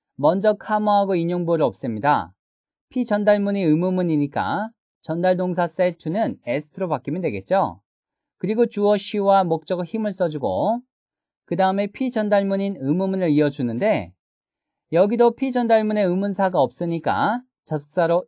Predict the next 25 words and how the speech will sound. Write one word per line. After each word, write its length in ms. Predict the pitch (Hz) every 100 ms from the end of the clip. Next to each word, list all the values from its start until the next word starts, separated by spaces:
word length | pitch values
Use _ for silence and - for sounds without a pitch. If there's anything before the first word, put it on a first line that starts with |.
| 135
if 160 | 127 - _ _
혹은 320 | 95 101 175
whether를 340 | 117 123 151 147
씁니다. 560 | 131 113 110 127 85 _ _ _ _ _ _ 131
여기선 320 | 156 180 202
그냥 180 | 190 160
if를 340 | 151 160 165
써보죠. 640 | 156 131 127 92 127 226 233 _ -
그리고 240 | 156 170
주어 340 | 160 147 151
동사 560 | 156 120 127 139 110 - _
이런 260 | 143 185 151
어순을 340 | 135 156 143
쓰면 260 | 143 160 185
되겠습니다. 540 | 117 104 95 85 82 _ _ _ _ _ _ _ _ _ _ -
자, 500 | 170 147 110 85 92 _ _ _
주어 380 | - 190 214 214
I는 640 | 127 156 196 202 208 214 226
내용상 760 | 127 117 139 190 175 104 131 226 -
그녀를 500 | - - 151 170 180
말하는 360 | 160 139 139 131
것이니까 640 | 120 123 98 180 190 104 -
she로 300 | - 240 202
바꾸면 340 | 160 151 196
되겠죠. 560 | 147 101 - 208 101